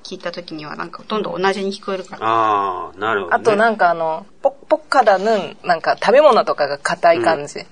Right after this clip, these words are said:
Speaker 2: 뻑뻑하다は水気が足りない。
Speaker 3: うん。
Speaker 2: うん。
Speaker 1: うん。
Speaker 2: あと、ゆとりがないとかね、キチキチだという意味にもなる。뻑뻑하다ね。そしてこれは、뻣뻣하다。
Speaker 3: 뻣뻣하다は硬い。
Speaker 2: 뻣뻣하다。
Speaker 3: なんかあの、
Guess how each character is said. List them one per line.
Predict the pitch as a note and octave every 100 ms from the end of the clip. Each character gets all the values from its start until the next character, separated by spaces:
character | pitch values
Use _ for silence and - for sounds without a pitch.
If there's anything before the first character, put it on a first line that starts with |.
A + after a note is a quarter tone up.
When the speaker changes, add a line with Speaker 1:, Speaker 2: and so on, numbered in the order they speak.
| -
Speaker 2:
뻑 | G3+ G3+
뻑 | G#3+ G#3
하 | D#3
다 | A2+ G2+
は | F#2+ G#2 G2 F2+ -
水 | G2+ C#3 F3+
気 | G#3
が | G3 F#3+
足 | E3
り | E3+
な | D3+
い。 | -
Speaker 3:
う |
ん。 | F3 E3 C#3+
Speaker 2:
う | -
ん。 | F#3+
Speaker 1:
う | F#3 F3 E3 D#3+
ん。 |
Speaker 2:
あ | C3
と、 | C3
ゆ | A#2 D3
と | G3
り | D#3+ D#3+
が | D#3
な | E3
い | D3
と | -
か | F2
ね、 | B2+
キ | C#3 -
チ | -
キ | -
チ | -
だ | A#2 G#2+
と | -
い | D#2
う |
意 | D#2
味 | D2+
に | C#2
も | C#2
な | -
る。 | - -
뻑 | A#2 - -
뻑 | G#2+ -
하 | -
다 | -
ね。 | G#2 - -
そ | -
し | -
て | -
こ | C3+ G#2
れ |
は、 | C3 - - - -
뻣 | F3 F#3+
뻣 | B3 B3 -
하 |
다。 | F#2+ - - - -
Speaker 3:
뻣 | B3+ A#3 A#3+ E4+ - -
뻣 | C#4
하 | G#3+
다 | G3+
は | C4
硬 | -
い。 | G3
Speaker 2:
뻣 | G3
뻣 | C3+
하 |
다。 | - - -
Speaker 3:
な | A#3
ん |
か | A#3 F3+
あ |
の、 | F3 E3+